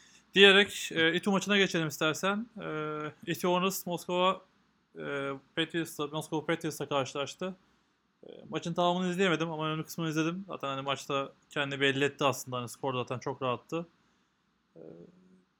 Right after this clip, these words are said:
itu, hani, kalite olarak çok daha önde göründü. Ne zaman ne ister başardılar benim izlediğim kadarıyla. E, running back ikizler, yani running back olan çok başarılıydı maçın başında.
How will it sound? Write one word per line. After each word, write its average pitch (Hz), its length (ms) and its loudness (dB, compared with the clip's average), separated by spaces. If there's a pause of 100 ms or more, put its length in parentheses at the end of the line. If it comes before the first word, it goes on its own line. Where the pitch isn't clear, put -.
itu, 185 400 0
hani, 165 380 2 (760)
kalite 175 300 2
olarak 151 300 2
çok 151 240 -2
daha 160 240 6
önde 160 160 2
göründü. 143 520 0 (680)
Ne 160 100 -4
zaman 156 340 2 (760)
ne 165 140 2
ister 151 480 0
başardılar 147 600 4
benim 123 160 -4
izlediğim 120 260 -6
kadarıyla. 131 520 -4 (680)
E, - 60 -14 (560)
running 160 300 0
back 156 160 0
ikizler, 156 460 2 (760)
yani 147 160 -6
running 147 460 0
back 143 120 2
olan 151 180 4
çok 151 200 -2
başarılıydı 127 500 0
maçın 127 260 -8
başında. 143 640 -4